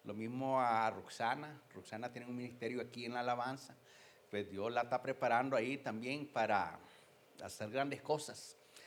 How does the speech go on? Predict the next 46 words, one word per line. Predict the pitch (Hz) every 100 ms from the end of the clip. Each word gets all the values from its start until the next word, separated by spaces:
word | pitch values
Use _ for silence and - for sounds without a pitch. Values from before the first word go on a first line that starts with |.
| - -
De | 98
tal | 110 123
manera | 143 143 151 151
que | 165 135 110 104 95 -
Dios | 104 113
me | 139
les | 143
bendiga | 143 131 135 139 139 131 107 98 107 - - - -
a | -
cada | 123 127
uno | 139 147
de |
ustedes. | 147 - 135 147 151 151 147 - - -
En | 101 104
este | 107 135
veintinueve | 135 135 127 131
aniversario | 135 139 131 127 131 143
le | 123
doy | 117
gracias | 117 123 127 - 135
al | 127
liderazgo | 120 110 110 120 139
de | 135
la |
iglesia, | 131 127 135 139 139 131
a |
los | 120 104 90
diáconos, | 113 123 123 131 131 123 120 - - - - - - -
a |
las | 95 92
damas, | 120 127 127 123 120 113
a |
los | 95 -
caballeros, | 90 95 110 131 127 120 120 120
a | 87
los | 92
jóvenes, | - 123 131 127 120 120 120 - - - - - -
a |
los | 95 98 -
hermanos | 90 98 123 127 117
y | 107
hermanas | 101 117 120
que | 113
trabajan | 101 110 120
en | 113
misiones, | 95 - 123 131 131 131 127